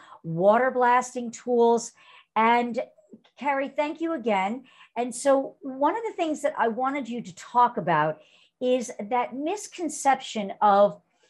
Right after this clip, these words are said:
the magic or the power of cleaning is really not coming from the tool, but it's coming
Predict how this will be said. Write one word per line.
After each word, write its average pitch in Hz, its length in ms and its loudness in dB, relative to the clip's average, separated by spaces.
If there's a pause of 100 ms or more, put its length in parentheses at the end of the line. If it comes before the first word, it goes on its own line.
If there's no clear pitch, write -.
(280)
the 214 400 0 (140)
magic 202 840 0 (120)
or 208 240 2
the 202 200 2
power 220 800 0 (120)
of 175 140 -8
cleaning 262 680 -2 (540)
is 220 220 0
really 392 640 -2
not 285 300 0 (100)
coming 226 420 -6 (100)
from 196 320 -2
the 170 100 -4
tool, 196 720 -2 (640)
but 202 440 2
it's 202 260 -4
coming 269 600 -4